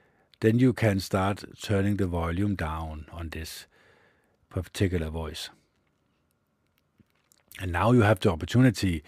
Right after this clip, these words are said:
to turn the volume button up to a voice that is more decent and kind to you, that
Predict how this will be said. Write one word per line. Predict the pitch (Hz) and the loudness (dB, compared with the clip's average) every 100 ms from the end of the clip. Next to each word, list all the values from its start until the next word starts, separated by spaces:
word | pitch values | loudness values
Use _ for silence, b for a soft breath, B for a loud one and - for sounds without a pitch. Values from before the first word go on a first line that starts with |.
| B B B B B | B B B B B
to | 92 | -12
turn | - 107 104 | -2 2 2
the | 101 | 2
volume | 87 85 92 107 | 0 -2 0 0
button | 92 90 95 | 0 0 -2
up | 90 98 - - b b b b b b b b _ - | 0 -2 -4 -14 b b b b b b b b _ -8
to | - 107 | 2 2
a | |
voice | 87 95 95 113 - | 4 6 6 4 2
that | 98 | 0
is | 90 78 | 0 -2
more | 95 95 92 | 0 0 0
decent | 107 110 - 82 - | -2 0 -4 -6 -6
and | 82 82 | -10 -6
kind | - 101 107 107 - | -2 0 0 -2 -2
to | 113 | 2
you, | 101 80 78 - _ _ _ _ _ _ _ _ _ _ - | 2 2 -6 -14 _ _ _ _ _ _ _ _ _ _ 0
that | 117 95 | 2 0